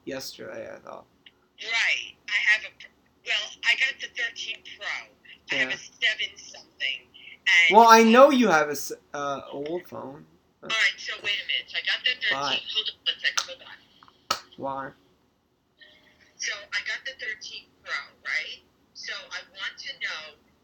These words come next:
Speaker 2: if the thirteen Pro Max will do all the things for me in terms of what I like.
Speaker 1: You don't have the Max, I thought.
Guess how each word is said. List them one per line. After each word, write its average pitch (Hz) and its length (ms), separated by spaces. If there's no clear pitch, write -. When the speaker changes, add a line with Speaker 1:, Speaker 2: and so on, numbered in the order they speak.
Speaker 2:
if 185 100
the - 80
thirteen - 520
Pro - 240
Max - 340
will - 80
do - 100
all - 80
the - 500
things - 100
for - 400
me 1077 260
in 539 60
terms 554 380
of 523 160
what 160 120
I 143 320
like. - 440
Speaker 1:
You 175 200
don't 202 180
have 196 220
the 165 80
Max, 135 380
I 131 100
thought. 131 360